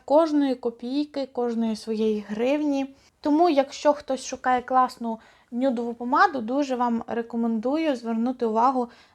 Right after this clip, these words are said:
на цю лінійку губних помад від L'Oréal. І отож, два засоби лишаються в проєкті, три вилітає.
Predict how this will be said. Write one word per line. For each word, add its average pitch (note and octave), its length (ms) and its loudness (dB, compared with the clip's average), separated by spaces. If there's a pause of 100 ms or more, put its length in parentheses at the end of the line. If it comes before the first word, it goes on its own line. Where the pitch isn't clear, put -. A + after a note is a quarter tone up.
на A#3 120 -2
цю A#3 320 -4
лінійку A#3 580 -4
губних A3 360 -8
помад A3+ 400 -2 (160)
від A3 200 -8
L'Oréal. G3 360 -6 (560)
І G#4+ 60 6
отож, F4 520 2 (320)
два B3 500 4
засоби C4+ 600 4 (200)
лишаються C4 600 0
в A#3 100 -18
проєкті, B3+ 800 -6 (880)
три C#4 380 2 (100)
вилітає. B3 1160 0